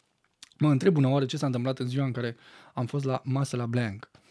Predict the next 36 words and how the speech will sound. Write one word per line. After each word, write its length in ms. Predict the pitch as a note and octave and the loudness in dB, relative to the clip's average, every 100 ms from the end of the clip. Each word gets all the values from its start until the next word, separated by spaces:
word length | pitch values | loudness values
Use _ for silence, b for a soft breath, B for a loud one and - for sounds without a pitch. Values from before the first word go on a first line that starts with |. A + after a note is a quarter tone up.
| B B B B | B B B B
O 80 | - | 0
luase 220 | D#3 E3 | 2 2
deoparte, 360 | C#3+ B2+ C#3 D3 | 0 0 0 -2
trecându-i 420 | C3 B2+ D3 C#3 | -4 0 2 2
mâna 180 | C3 C3+ | 0 -2
sub 160 | - A#2 | -4 -8
șold 260 | - C3+ | -4 -2
și 100 | - | -2
vorbise 340 | A#2 B2 C#3 B2 | -6 -6 -4 -4
nu 80 | |
știu 180 | B2+ - | -4 -6
ce 420 | A#2 B2 A#2+ - _ | -6 -4 -4 -8 _
cu 140 | - | -10
ea. 240 | A#2+ A2+ G#2 | -6 -6 -8
Mă, 120 | - | -8
cred 160 | B2+ C3 | -4 -4
că 120 | - | 0
e 60 | B2 | -2
și 140 | - | -2
puțin 320 | C#3 B2+ - | -6 -8 -6
perversiunea 500 | A#2 A#2 A#2 - G#2+ | -6 -6 -8 -8 -8
asta, 220 | G#2 - F#2 | -8 -10 -12
e 200 | - - _ B B B | -12 -14 _ B B B
poate 200 | B2 A#2 | -10 -8
și 80 | B2 | -4
masochism. 600 | A#2+ A#2 A#2+ A#2 A#2+ C#3+ _ b b b | -4 -4 -8 -6 -6 -8 _ b b b
Îți 220 | - A#2 - | -18 -12 -10
și 100 | - | -8
place 360 | - A#2+ - | -6 -6 -8
puțin 360 | - A#2+ - - - _ | -16 -18 -14 -16 -18 _
să 380 | - - A#2+ - _ _ _ | -16 -12 -10 -12 _ _ _
ți-o 140 | - | -4
imaginezi 520 | B2 B2 A#2 A#2+ B2+ B2 | -2 0 -2 0 0 0
în 60 | |
diverse 300 | A#2 A#2+ A#2+ | -4 -4 -4
ipostaze, 580 | A#2 A#2 - C#3 B2+ B2+ | -6 -6 -2 -2 -2 -8